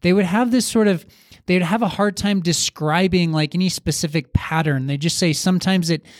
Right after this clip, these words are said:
hurts on my right side, sometimes it's on my left side." And I'm just saying, like, throughout the body. It wouldn't necessarily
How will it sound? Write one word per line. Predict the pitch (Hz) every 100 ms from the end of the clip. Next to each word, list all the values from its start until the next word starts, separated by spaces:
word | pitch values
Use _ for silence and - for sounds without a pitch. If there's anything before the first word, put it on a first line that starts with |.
| - - _
hurts | 208 208 -
on | 180
my | 147 156
right | 185 196
side, | - 190 175 170
sometimes | - 170 175 170
it's | 151 -
on | 151
my | 143
left | 143 170
side." | - 175 160 156
And | 170
I'm | 202
just | 202 -
saying, | 185 165
like, | 147 -
throughout | 160 175 165 170
the | 151
body. | 135 135 135 - - - -
It | 175
wouldn't | 170 202 247 214
necessarily | 190 185 170 - 190 180 165 147